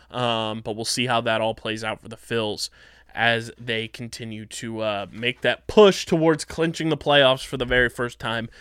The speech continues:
since twenty eleven. Um, the Phillies also made some big news this week, uh, on Sunday, I should say, with two big prospects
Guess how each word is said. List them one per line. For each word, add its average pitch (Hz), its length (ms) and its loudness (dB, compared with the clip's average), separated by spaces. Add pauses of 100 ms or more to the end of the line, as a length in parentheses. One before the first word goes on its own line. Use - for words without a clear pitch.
(220)
since 135 340 -4
twenty 127 320 0
eleven. 120 520 6 (600)
Um, 104 800 0 (300)
the 123 80 -10
Phillies 165 360 6
also 160 380 4
made 156 220 0
some 151 140 -4
big 147 320 0
news 139 500 2 (400)
this 135 300 2
week, 123 600 -2 (240)
uh, 110 640 -2 (120)
on 117 220 -6
Sunday, 110 580 0
I 104 80 -6
should 107 240 -10
say, 101 380 -4 (480)
with 110 580 -6 (440)
two 190 180 2
big 160 240 6
prospects 139 800 2